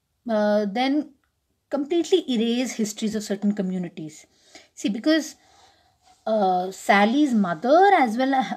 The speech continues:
as well as her grandmother don't really want to speak about the past. They try to erase the past.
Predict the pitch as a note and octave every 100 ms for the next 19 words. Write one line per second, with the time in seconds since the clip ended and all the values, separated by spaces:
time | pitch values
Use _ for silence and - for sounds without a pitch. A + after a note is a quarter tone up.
0 | - _ _ G#3+ G#3 B3+ B3 A3+ G#3 F3+
1 | G#3 A3 G3 G3 F3 F3+ F#3 E4+ C4+ C4
2 | D4+ - B3+ B3 C4+ D4+ D#4 - _ _
3 | - D4 G#4 F#4+ - B3+ B3+ A#3 G3 G#3
4 | E3+ D3+ - - - _ _ _ - G3
5 | B3+ C#4 D#4 E4 F#4+ C4 B3 A#3 B3 G#3+
6 | G#3+ F#3 E3 - -